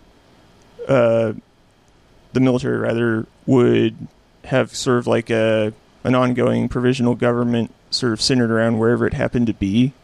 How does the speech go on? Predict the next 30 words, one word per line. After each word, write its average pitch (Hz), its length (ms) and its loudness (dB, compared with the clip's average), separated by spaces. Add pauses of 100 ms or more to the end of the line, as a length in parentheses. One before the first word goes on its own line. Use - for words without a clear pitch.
on 117 160 0
his 123 220 -2
conquest 131 680 -2 (140)
and 123 220 0
be 123 180 2
issuing 123 380 0
this 113 200 -6
money. 110 380 -2 (840)
And 117 320 2
they 123 80 2
were 131 100 4
able 127 160 2
to 123 80 -8
save 127 240 -2
a 123 60 -2
lot 117 180 2
in 110 140 -6
real 147 200 0
terms 120 400 -4
by 113 200 -2
doing 113 280 0
that 110 280 -2
over 120 300 0
simply 131 320 -2
having 123 220 -2
to 107 100 -8
cart - 520 -4 (240)
all 127 220 4
of 123 100 -2
your, 113 320 -2